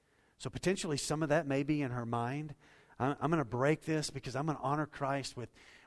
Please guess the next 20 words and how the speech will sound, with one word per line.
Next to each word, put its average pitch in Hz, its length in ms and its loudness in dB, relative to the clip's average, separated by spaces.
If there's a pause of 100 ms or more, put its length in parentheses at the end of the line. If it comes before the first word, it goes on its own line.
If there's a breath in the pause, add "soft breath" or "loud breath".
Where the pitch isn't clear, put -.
with 127 200 -2
everything 160 800 6 (200)
that 135 100 0
is 131 120 -6
connected 123 600 -6 (280 soft breath)
in 123 160 -2
me, 123 220 0
and 110 100 -2
I'm 123 120 -2
not 139 180 -4
just - 220 -10
gonna 123 280 -4 (400 soft breath)
put 151 200 0
a 135 60 0
little 135 320 6
out. 107 380 0
I'm 117 100 -6
gonna 113 120 -6
put 117 300 -4 (380 soft breath)
everything 104 1300 -4